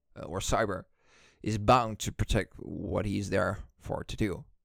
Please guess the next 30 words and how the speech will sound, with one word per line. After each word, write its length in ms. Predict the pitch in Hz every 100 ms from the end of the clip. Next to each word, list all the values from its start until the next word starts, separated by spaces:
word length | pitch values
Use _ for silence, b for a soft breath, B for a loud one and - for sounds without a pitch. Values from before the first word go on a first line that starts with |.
| _ _ _ _ _ _ _ _ _ _ _ _ _ _
That 140 | - 117
being 220 | 139 123
said, 320 | - 107 92
a 140 | - 101
protection 380 | - 135 - -
professional 440 | - 107 95 92
needs 160 | 113 -
to 60 |
put 180 | - 95
his 140 | 87
safety, 640 | - - 120 - - - - _ _ _ _ _ _ _ _ _ _ _ _ -
and 220 | 85 - - -
by 200 | - 92
law, 420 | 101 123 104 90 - _
he 120 | - 101
can 220 | 101 95
do 200 | 123 147
that 180 | 85 - -
most 300 | 131 165 -
of 80 |
the 100 | 80
time, 300 | 80 - 60 - _ _ _ _ _ _ _ _
and 80 | -
where 220 | 104 107
applicable, 640 | 98 - - 110 95 82 - _ _ _ _ _ _ _ _ _ _
defend 680 | - 113 - 123 98 98 - -
himself 880 | 110 104 - 117 92 - - - - _ _ _ _ _ _ _ _ _ _ _ _ _ _ _
and 360 | - 135 127 -
his 160 | - -
colleagues 540 | - 135 95 80 -